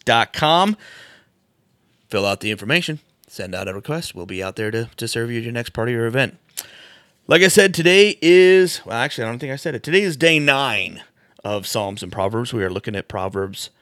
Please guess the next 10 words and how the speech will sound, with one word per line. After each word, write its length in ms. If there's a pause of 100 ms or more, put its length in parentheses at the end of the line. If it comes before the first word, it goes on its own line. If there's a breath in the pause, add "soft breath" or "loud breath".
(280)
uh, 400
cha-, 280
or 140
Psalms 460
chapter 480
forty-one 680
through 220
forty-five 640
and 200
Proverbs 680